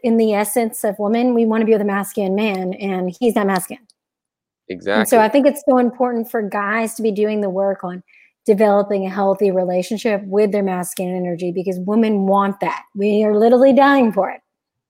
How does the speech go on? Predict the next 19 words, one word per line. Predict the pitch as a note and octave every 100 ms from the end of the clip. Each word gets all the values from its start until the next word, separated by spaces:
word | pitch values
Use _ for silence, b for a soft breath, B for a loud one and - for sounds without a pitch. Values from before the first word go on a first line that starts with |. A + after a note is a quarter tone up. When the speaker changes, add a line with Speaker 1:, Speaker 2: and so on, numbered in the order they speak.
| _ _ _ _ _
Speaker 2:
Yep. | - F2+ F#2+ -
And | - G2+
there's, | A#2 G#2 -
and | G#2 G#2
the | G2
thing | C3 C3+
is, | B2 G#2
it's, | G#2+
it's | - - -
a | E2+
rarity | E2 G2 A#2+ F#2+ E2 D#2
nowadays, | D#2+ D#2 D2+ D2 D2+ D#2 D#2+
which | E2+ A#3+
is, |
Speaker 1:
Yes, | C4 C4+ C4 G#3 -
Speaker 2:
like, | A#3+
Speaker 1:
I |
know. | A#3+
Speaker 2:
saying | A2+ G2